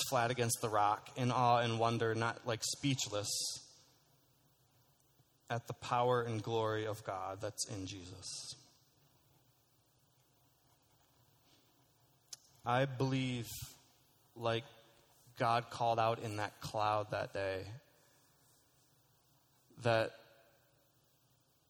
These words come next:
the voice of him is calling out to us today too. The one who is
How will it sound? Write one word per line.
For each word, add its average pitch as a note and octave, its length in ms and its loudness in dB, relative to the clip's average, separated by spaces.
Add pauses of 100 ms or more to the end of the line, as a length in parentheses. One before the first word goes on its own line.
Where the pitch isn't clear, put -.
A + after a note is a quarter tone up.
(420)
the A2+ 100 0
voice A#2 400 2 (840)
of A2+ 120 -4 (120)
him G#2+ 320 -2
is G#2+ 140 -4
calling G#2 360 -4
out G2 260 -4
to - 120 -10
us G2 160 -4 (100)
today G2 280 -6
too. G2+ 340 -10 (2500)
The A2+ 80 -4
one B2+ 380 4
who B2+ 240 2
is A2+ 180 0